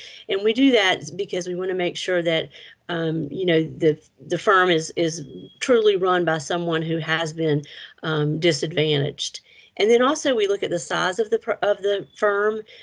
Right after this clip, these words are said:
Um, we were talking earlier about this, you know, how under five hundred employees is considered small by S B A.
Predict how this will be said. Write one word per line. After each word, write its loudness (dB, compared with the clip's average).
Um, -2
we 4
were 0
talking 0
earlier 2
about 0
this, -2
you -2
know, 0
how -2
under 2
five -2
hundred 0
employees -2
is -6
considered -4
small 0
by 2
S -2
B -2
A. 0